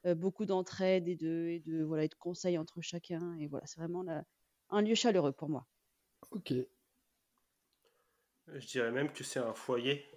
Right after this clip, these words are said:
Speaker 3: Euh, c'est un endroit où on aime s'y retrouver et il est indissociable de la famille Weasley. On, j'arrive pas à imaginer le terrier sans les Weasley, concrètement.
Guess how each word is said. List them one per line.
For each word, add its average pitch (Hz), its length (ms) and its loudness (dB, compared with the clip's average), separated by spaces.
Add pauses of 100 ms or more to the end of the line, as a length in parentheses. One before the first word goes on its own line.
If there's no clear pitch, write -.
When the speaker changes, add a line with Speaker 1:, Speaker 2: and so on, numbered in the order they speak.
(280)
Speaker 3:
Euh, 113 240 -6
c'est - 160 -8
un 110 120 -2
endroit 117 340 2
où 131 60 2
on 117 580 -2
aime 127 160 0
s'y - 160 -4
retrouver 139 600 2
et 131 360 2
il 127 140 -2
est 147 160 -2
indissociable 147 640 0
de 131 80 0
la 123 100 2
famille 120 260 -4
Weasley. 120 480 -4
On, 123 200 -4 (480)
j'arrive 131 260 2
pas 175 120 8
à 175 40 10
imaginer 139 440 4
le 131 140 2
terrier 127 280 0
sans 131 240 0
les 123 100 0
Weasley, 104 400 -10 (380)
concrètement. 107 420 -16